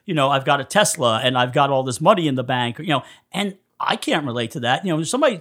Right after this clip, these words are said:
needs to go out and write for, I wish I could relate to it. Um, somebody needs to go out and just write for, the songs I liked when I was growing up was the songs written for the perspective of people who were broke, you know, the, the, the, the underdogs. So yeah,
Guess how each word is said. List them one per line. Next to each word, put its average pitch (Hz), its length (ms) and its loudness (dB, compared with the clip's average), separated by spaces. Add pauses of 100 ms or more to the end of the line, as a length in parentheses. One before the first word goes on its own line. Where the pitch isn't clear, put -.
(140)
needs 202 180 -4
to 170 80 -6
go 151 140 0
out 147 180 4
and 127 180 -6
write 139 320 0
for, 127 380 -4
I 147 80 2
wish 147 160 -4
I - 60 -14
could - 320 -4
relate - 260 -12
to - 120 -18
it. - 80 -20 (260)
Um, 143 320 0
somebody 269 240 -2
needs 214 140 -6
to 175 40 -10
go 196 120 -2
out 185 140 0
and 165 80 -10
just 165 180 -10 (100)
write 165 300 -2
for, 135 340 -6
the 139 80 -10
songs 262 280 -2
I 180 120 0
liked 151 280 -2
when 147 120 -2
I 190 80 2
was 160 100 -4
growing 127 160 -4
up 131 140 -6
was 131 120 -8
the - 60 -12
songs 143 260 -2 (280)
written 180 240 2
for 175 100 -4
the 147 60 -4
perspective 147 720 -4
of 127 100 -10
people 127 280 -8
who 135 80 -6
were 131 120 -6
broke, 123 540 -4 (200)
you 147 140 -6
know, 120 100 -4
the, 120 300 -8
the, 139 240 -10
the, 147 240 -8
the 139 340 -6
underdogs. 127 680 -8
So 127 280 -6
yeah, 139 260 -6